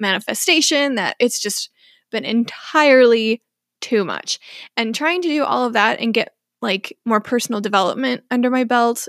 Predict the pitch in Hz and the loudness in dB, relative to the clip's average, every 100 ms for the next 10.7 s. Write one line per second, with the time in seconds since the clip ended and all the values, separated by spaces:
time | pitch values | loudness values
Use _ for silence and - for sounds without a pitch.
0 | - 226 208 - - 220 - 226 214 208 | -4 -2 -2 -4 -6 -6 -4 -4 -4 -2
1 | 208 196 214 - 202 185 196 - 262 254 | -4 -4 -6 -6 -4 -4 -6 -2 -2 -2
2 | - 202 190 196 - 220 - 254 277 285 | -6 -6 -6 -6 -8 -10 -4 -2 0 0
3 | 277 254 254 254 254 311 320 220 160 - | 2 2 2 2 0 0 -2 -2 -4 -4
4 | - 214 - - - - - 202 220 220 | -8 -6 -4 -4 -4 -10 -6 -6 -6 -4
5 | 220 220 226 233 - 254 - 294 302 240 | -2 -2 -2 -2 -2 -4 -2 0 2 0
6 | - - 247 - - - - - - _ | -2 -6 -8 -14 -18 -20 -20 -20 -20 _
7 | 220 - 233 - - 269 247 240 202 220 | -2 0 -2 0 0 2 2 2 0 2
8 | 254 269 254 254 254 269 247 190 170 208 | 4 4 4 4 4 4 4 2 -2 -4
9 | 202 196 254 277 262 254 240 233 - 240 | -4 -2 2 4 4 2 0 -2 -2 0
10 | 247 196 190 - 202 190 | 0 -2 -8 -10 -10 -10